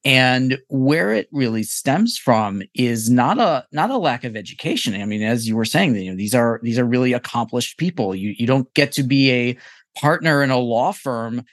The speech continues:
by being an idiot. I mean, you have to be sort of good at studying things and good at writing and good at understanding. Where it comes from is a need to feel like you know more than everybody else.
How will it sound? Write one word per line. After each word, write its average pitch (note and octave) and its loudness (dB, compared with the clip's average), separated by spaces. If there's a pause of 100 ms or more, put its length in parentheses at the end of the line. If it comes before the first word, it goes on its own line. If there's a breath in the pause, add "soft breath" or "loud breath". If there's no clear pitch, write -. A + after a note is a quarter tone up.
(140)
by C3 0
being A#2+ 0
an B2 0
idiot. F#3+ -2 (120)
I - -8
mean, A#2 -2
you B2 0
have C3+ 2
to D3+ 2
be C#3 2
sort C#3 2
of B2 -2 (240)
good B2+ 4
at C3+ 2
studying C#3+ 2
things G#2 -6
and G#2 -8
good A#2 -2
at A#2 -2
writing A#2+ 0
and G#2+ -4
good A2+ -2
at A2+ -2
understanding. A2 2 (160)
Where D3+ 4
it D3+ -6
comes F3+ -4
from B2 2
is B2 -2 (180)
a D3+ 6
need E3 2
to C3+ 4
feel C#3 2
like B2 2
you B2 0
know C#3 2
more A#2+ -2
than A2+ -4
everybody G2+ -6
else. - -10